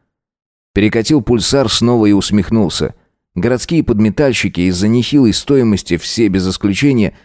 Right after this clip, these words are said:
оснащены детекторами всплеска боевой магии, громких хлопков и автоматическим вызовом конного отряда жандармерии.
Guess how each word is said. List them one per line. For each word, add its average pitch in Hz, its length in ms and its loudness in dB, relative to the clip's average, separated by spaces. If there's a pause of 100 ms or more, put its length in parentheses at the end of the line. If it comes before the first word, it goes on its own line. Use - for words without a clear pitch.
(120)
оснащены 139 580 0
детекторами 110 720 0
всплеска 110 600 -2
боевой 98 360 2
магии, 92 500 0 (180)
громких 107 480 -2
хлопков 95 600 0 (220)
и 113 60 2
автоматическим 110 840 -2
вызовом 113 440 0
конного 127 540 2
отряда 95 400 0
жандармерии. 92 840 0